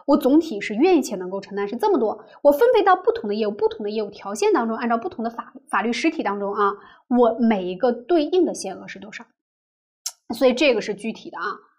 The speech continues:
然后因为我，你看分配到各种业务线条，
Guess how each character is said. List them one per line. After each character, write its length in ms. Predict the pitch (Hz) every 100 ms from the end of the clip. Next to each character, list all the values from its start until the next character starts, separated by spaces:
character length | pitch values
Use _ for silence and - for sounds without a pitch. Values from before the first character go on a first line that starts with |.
| _ _ _ -
然 140 | 254
后 340 | 262 415 359 -
因 160 | 254 339
为 60 |
我， 160 | 381 -
你 100 | 220
看 140 | 285
分 180 | 285 440
配 120 | 427
到 140 | 381 359
各 120 | 427
种 120 | 233
业 120 | 262
务 80 | 285
线 240 | 294 403
条， 160 | 302